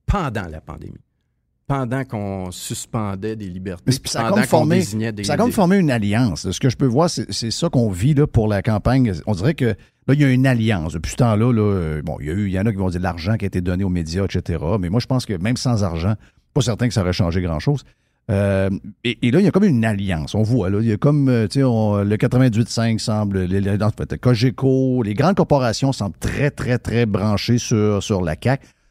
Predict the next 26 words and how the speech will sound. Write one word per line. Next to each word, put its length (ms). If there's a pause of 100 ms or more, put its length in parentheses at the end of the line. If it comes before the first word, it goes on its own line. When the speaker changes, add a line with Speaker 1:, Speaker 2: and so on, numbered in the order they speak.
(140)
Speaker 2:
Moi, 100
ça, 140
au 160
niveau 280
de 40
démocratie, 760
de 100
voir 300
les 160
médias, 500 (640)
euh, 100
qui 140
sont, 440
euh, 760
en 140
train 200
de, 260
de, 200
de, 220
de, 180
de 400
finalement 560
dicter 380
un 120
peu 280
à, 260